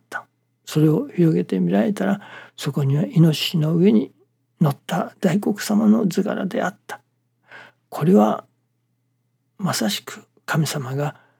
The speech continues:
「貫け、一直線に貫け」とおっしゃっておられるのだと、その神様のお心を、その成り行きの中に、そういうお働きの中に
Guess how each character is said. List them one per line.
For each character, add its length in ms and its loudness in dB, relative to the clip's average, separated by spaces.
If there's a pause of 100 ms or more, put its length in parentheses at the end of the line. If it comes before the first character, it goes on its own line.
(280)
「貫 460 0
け、 220 -16 (760)
一 260 -4
直 140 0
線 300 0
に 140 6
貫 360 -4
け」 180 -14 (880)
と 180 2
お 120 -6
っ 40 0
し 160 -2
ゃ 60 0
っ 40 -2
て 200 -6
お 60 -2
ら 120 0
れ 140 -2
る 60 -2
の 120 -12
だ 220 -8 (840)
と、 240 -2
そ 200 2
の 240 -6
神 240 0
様 280 0
の 180 2
お 40 -2
心 460 -2
を、 240 -4 (340)
そ 180 0
の 140 6
成 160 2
り 160 0
行 120 -6
き 120 -12
の 140 -4
中 320 -6
に、 180 -20 (640)
そ 220 2
う 40 0
い 140 4
う 180 4
お 40 -2
働 360 0
き 100 -2
の 120 4
中 260 0
に 220 -8